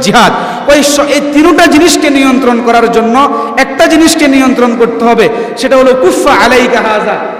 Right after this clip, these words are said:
জবানকে নিয়ন্ত্রণ করো, জবানকে কন্ট্রোল করো, সবকিছু এসে যাবে। তাহলে আল্লাহর রসুল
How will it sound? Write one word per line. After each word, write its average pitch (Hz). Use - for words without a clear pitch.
জবানকে 240
নিয়ন্ত্রণ 185
করো, 156
জবানকে 311
কন্ট্রোল 240
করো, 240
সবকিছু 262
এসে 170
যাবে। 131
তাহলে 196
আল্লাহর 214
রসুল 226